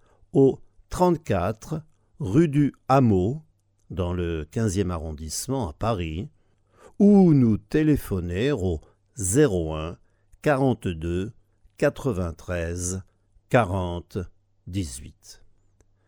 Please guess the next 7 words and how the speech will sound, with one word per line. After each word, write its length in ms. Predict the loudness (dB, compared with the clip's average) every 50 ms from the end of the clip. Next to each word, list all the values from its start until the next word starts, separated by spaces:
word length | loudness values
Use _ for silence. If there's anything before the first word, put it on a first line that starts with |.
| _ _ -4
J'espère 400 | 4 4 4 4 6 2 0 2
que 120 | 2 -2
cette 200 | 0 0 -2 0
émission 460 | 0 0 0 0 -2 -4 -2 0 0 0
vous 220 | 0 0 0 0
aura 240 | -2 -2 -2 -4 -6
plu 360 | -4 -6 -4 -2 -2 -2 -2